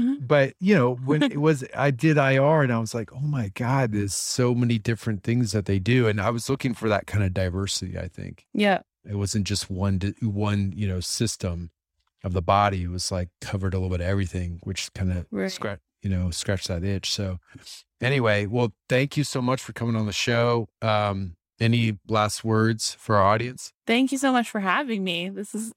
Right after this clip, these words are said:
Speaker 2: awesome.
Speaker 1: Yeah.
Speaker 2: I've always wanted to be here. <laughs>
Speaker 1: <laughs> I know you've been, uh, a supporter, uh, since day one, and I, we really appre-, the whole back table team,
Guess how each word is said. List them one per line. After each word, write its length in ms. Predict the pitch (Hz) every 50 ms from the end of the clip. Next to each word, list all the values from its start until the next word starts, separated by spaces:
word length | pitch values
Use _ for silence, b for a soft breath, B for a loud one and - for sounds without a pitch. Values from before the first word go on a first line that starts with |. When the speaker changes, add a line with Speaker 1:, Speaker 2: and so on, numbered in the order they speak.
| -
Speaker 2:
awesome. 500 | - 170 185 202 - - 160 160 180 185 -
Speaker 1:
Yeah. 320 | - 120 135 160 143 113 -
Speaker 2:
I've 140 | - 202 202
always 260 | 208 208 214 226 -
wanted 240 | 185 175 180 180 180 -
to 120 | 180 175
be 180 | 180 175 170 175
here. 200 | 180 - - _ _ _ - -
<laughs> 280 | 294 - - 127 117 - _ - -
Speaker 1:
<laughs> 340 | _ _ _ _ _ _ -
I 60 | 127
know 160 | 127 113 104
you've 440 | 110 120 120 123 131 147 160 156 143
been, 420 | 160 160 151 147 147 135 135 135
uh, 180 | 131 131 123 120
a 40 | 113
supporter, 540 | - 123 113 113 135 135 131 120 113 113 - _ -
uh, 240 | 120 110 107 104 98
since 320 | - - 117 107 - -
day 220 | - 120 117 117
one, 400 | 113 101 101 107 110 113 110 110
and 220 | 107 101 95 95 101
I, 240 | - - 98 104 104
we 160 | 101 107 107
really 280 | 101 107 110 110 104 104
appre-, 280 | - - 117 107 107
the 100 | 104 104
whole 140 | 90 120 120
back 240 | 104 110 107 104 95
table 240 | - 113 107 95 95
team, 360 | - - 113 110 104 101 98